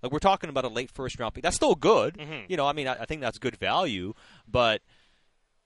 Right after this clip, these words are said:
Speaker 1: you know, play that or a second-round pick and a prospect versus him signing for a con-, let's say, for argument's sake, he signs five million for four years. What's more likely, that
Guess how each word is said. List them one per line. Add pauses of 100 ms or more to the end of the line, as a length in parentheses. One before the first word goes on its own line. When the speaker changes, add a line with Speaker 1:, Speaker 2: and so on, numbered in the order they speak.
Speaker 1:
you
know,
play
that (100)
or
a
second-round
pick
and
a
prospect
versus (300)
him
signing
for
a
con-,
let's
say,
for
argument's
sake,
he
signs
five
million (380)
for
four
years. (540)
What's
more
likely, (440)
that